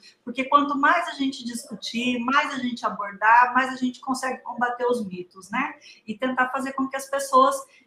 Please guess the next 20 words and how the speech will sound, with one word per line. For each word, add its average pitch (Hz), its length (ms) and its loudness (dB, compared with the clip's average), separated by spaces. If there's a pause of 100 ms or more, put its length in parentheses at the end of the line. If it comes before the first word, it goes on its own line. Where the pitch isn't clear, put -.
venham 302 440 0
pro 320 280 -2
nosso 311 360 4
lado, 247 400 6
o 226 120 -4
lado 233 460 2
do 240 160 -10
bem, 226 400 0
de 214 120 -2
quem 247 300 -6
quer 240 580 -2
descomplicar 247 920 4
a 202 180 0 (120)
vida 254 380 2 (280)
e 214 100 -2
acabar 220 640 0
com 226 80 -10
a 220 40 -8
violência. - 800 -8 (200)
É. 587 580 -2